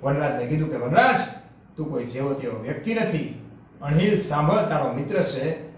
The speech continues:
એ લૂંટાયેલા પંચાસરના રાજા જયશિખરીનો પુત્ર અને પંચાસરનો રાજકુમાર છે વારસાઈથી.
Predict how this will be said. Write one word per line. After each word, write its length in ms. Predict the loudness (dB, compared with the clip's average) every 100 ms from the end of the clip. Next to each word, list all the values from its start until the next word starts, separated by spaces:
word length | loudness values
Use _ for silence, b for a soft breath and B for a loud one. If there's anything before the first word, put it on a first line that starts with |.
| -20 -6
એ 320 | -2 0 -2 -6 -14 -18 -6
લૂંટાયેલા 460 | -2 2 4 4
પંચાસરના 680 | 2 0 0 0 0 -2 2
રાજા 360 | 2 2 0 0
જયશિખરીનો 580 | 0 0 -2 -2 -4
પુત્ર 300 | -4 -4 -2
અને 140 | -2 -2
પંચાસરનો 680 | -2 -2 -2 -4 -6 -6 -8 2
રાજકુમાર 720 | 4 4 4 -2 -2 -2 -4
છે 260 | -6 -10 -12 -16 -20 -16 -10
વારસાઈથી. 880 | -2 -2 -2 -4 -4 -6 -10 -14